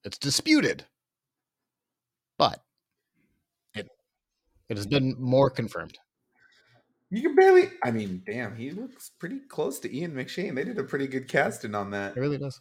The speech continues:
Speaker 1: He looks
Speaker 2: Are
Speaker 1: a
Speaker 2: you talking
Speaker 1: little,
Speaker 2: about the
Speaker 1: uh,
Speaker 2: one behind the bar?
Speaker 1: Yes.
Speaker 2: Big old
Speaker 1: Just
Speaker 2: mustache, like, typical. Um, he's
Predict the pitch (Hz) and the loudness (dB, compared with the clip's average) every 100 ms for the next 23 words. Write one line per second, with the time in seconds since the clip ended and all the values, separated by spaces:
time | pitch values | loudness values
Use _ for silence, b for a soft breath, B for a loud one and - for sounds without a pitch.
0 | _ 143 147 165 127 160 147 147 123 123 | _ 2 4 6 6 8 8 8 6 8
1 | 127 127 120 123 110 98 101 120 135 - | 6 6 6 6 2 -2 0 -2 -4 -16
2 | _ _ 101 - - - _ _ _ _ | _ _ -6 -6 -10 -16 _ _ _ _
3 | _ _ _ _ _ - 107 110 107 104 | _ _ _ _ _ -8 -4 -2 -2 -4
4 | 101 - 101 101 - 104 95 _ _ _ | -6 -4 -4 -4 -6 -8 -8 _ _ _
5 | 107 98 92 101 104 113 117 - 95 95 | -10 -10 -8 -4 -4 -4 -12 -14 -12 -10
6 | 95 92 98 _ _ _ _ _ _ _ | -10 -10 -12 _ _ _ _ _ _ _
7 | _ _ _ _ _ _ _ _ _ _ | _ _ _ _ _ _ _ _ _ _
8 | 127 107 - | -12 -10 -10